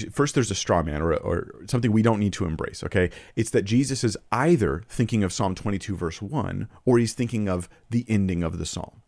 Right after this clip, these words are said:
This is not my theory. I don't know who presents this theory. He quotes verse one, but he's really thinking of the verses at the end of the psalm. This is, that's a weird theory. I agree. That seems strange.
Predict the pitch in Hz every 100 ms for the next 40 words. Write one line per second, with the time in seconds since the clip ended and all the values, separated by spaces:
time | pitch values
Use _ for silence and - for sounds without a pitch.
0 | _ _ _ _ _ _ - 135 175 135
1 | 120 90 110 - - - - - 95 113
2 | 98 101 120 - 104 98 107 - 87 -
3 | 110 - - - - - - 123 127 214
4 | - 104 87 123 170 131 190 156 135 233
5 | - 98 110 170 185 196 156 - 170 185
6 | 196 214 196 143 - 123 87 - - -
7 | - _ _ - 107 165 143 - 196 110
8 | 87 85 80 87 147 131 147 - - 82
9 | - 107 104 117 110 -